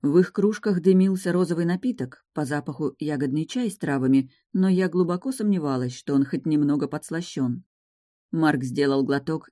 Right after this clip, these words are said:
и скривился, как от лимона. «Это никуда не годится». Я посмотрела на Гресса, вложив во взгляд недоумение. «Какого, простите, лешего я тут в шелках расхаживаю, когда детям есть нечего? Почему не продали платье?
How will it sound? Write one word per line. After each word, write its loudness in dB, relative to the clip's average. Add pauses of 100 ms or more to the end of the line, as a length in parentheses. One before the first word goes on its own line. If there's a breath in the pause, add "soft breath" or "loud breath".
и -4
скривился, -2
как -6
от -6
лимона. 2 (340)
«Это -2
никуда 2
не 6
годится». -2 (640)
Я 0
посмотрела 0
на 2
Гресса, -4
вложив -4
во -2
взгляд -4
недоумение. 0 (340)
«Какого, 4
простите, 2
лешего 4
я 4
тут -2
в -20
шелках 0
расхаживаю, 0
когда 2
детям 4
есть 4
нечего? -2 (380)
Почему 4
не 8
продали 4
платье? -2